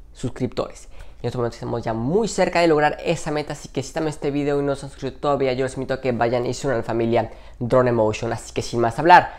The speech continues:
¿qué les parecemos? Y nos arrancamos de una vez con este video, que va a ser uno bastante emocionante. Es porque el día de hoy se acaban de filtrar dos nuevos productos de parte de D J I. Recuerden que el día de mañana,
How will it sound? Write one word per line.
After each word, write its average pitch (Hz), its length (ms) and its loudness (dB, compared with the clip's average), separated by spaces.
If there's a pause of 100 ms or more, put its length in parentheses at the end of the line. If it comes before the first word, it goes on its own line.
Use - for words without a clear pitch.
(340)
¿qué 190 80 2
les 165 120 4
parecemos? 156 400 -2
Y - 60 -8
nos 147 220 -4
arrancamos 156 800 2
de 151 60 -2
una 151 100 2
vez 139 160 2
con 123 160 -4
este 113 200 -4
video, 107 380 -2 (220)
que 131 80 2
va 120 60 2
a - 20 -4
ser 127 120 -4
uno 117 120 0
bastante 160 680 -2 (460)
emocionante. 123 800 0
Es 170 100 -2
porque - 400 -2
el 160 220 4
día 233 180 6
de 202 80 4
hoy 196 200 4
se 185 120 -6
acaban 185 240 4
de 180 60 -2
filtrar 175 420 -2
dos 226 240 2
nuevos 220 160 -2
productos 208 260 -8
de 190 100 -8
parte 170 260 0
de 160 60 4
D 156 60 0
J 165 260 0
I. 175 180 2 (200)
Recuerden 185 640 4
que 156 300 2
el 143 100 0
día 175 160 2
de 180 80 0
mañana, 165 680 4